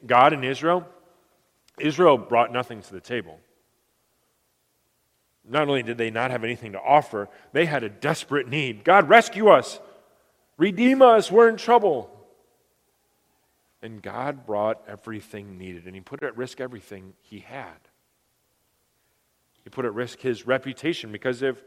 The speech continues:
Israel were conquered back in those days, people would think less of Israel's God. He put at risk the, the danger of being mocked. <laughs> "Seriously, you're Israel's God?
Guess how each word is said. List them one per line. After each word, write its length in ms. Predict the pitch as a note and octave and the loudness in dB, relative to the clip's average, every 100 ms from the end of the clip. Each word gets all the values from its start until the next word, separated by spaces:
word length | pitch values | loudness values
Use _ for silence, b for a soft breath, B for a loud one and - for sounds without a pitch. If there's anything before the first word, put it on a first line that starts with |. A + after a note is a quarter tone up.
| b b b - | b b b -4
Israel 480 | F3 F3+ E3+ F#3 E3+ | -2 -2 -2 0 0
were 120 | C#3 | -2
conquered 520 | - D#3 E3+ F#3+ F#3+ | -4 -6 -4 -6 -6
back 180 | E3 D#3+ | -6 -8
in 80 | E3+ | -12
those 220 | F3 F3 | -14 -12
days, 380 | - G#2+ G2+ - _ _ _ _ _ _ _ _ _ _ _ _ _ _ _ _ _ _ _ _ _ D3+ | -12 -14 -16 -20 _ _ _ _ _ _ _ _ _ _ _ _ _ _ _ _ _ _ _ _ _ -14
people 200 | B2+ A2 | -10 -10
would 120 | G2 | -10
think 260 | B2 G#2 G2 | -12 -16 -6
less 440 | G#2+ G#2 - - | -4 -4 -8 -18
of 120 | F2 | -16
Israel's 440 | F#2 - F2 D#2+ - | -16 -16 -18 -20 -20
God. 240 | D#2 D2 _ _ _ _ _ _ _ _ _ _ _ _ _ _ _ _ | -20 -20 _ _ _ _ _ _ _ _ _ _ _ _ _ _ _ _
He 60 | D3+ | -4
put 160 | E3 | 2
at 100 | F3+ | 2
risk 300 | D3 F3 - - B B - | 4 0 -2 -18 B B -6
the, 320 | C3+ C3+ C#3 | 0 0 0
the 140 | C3+ B2+ | -4 -4
danger 580 | C#3 E3+ G#3 F3+ F3+ | -2 -2 -4 -4 -2
of 380 | F3+ E3 C#3 C3+ | 2 2 2 -4
being 180 | G3+ D#3 | -6 -2
mocked. 420 | D#3 C#3 A#2+ - G3 | 0 0 -2 -6 -6
<laughs> 60 | - | -4
"Seriously, 500 | D#3 C3+ E3+ D3 F3+ | -6 -6 -8 -10 -10
you're 600 | C3+ A#2 A2+ C#3 F3 F3+ | -6 -4 2 4 2 0
Israel's 480 | C#3+ D3+ E3+ E3+ D3+ | -4 -4 0 0 0
God? 400 | E3 D#3 G3 | 2 2 0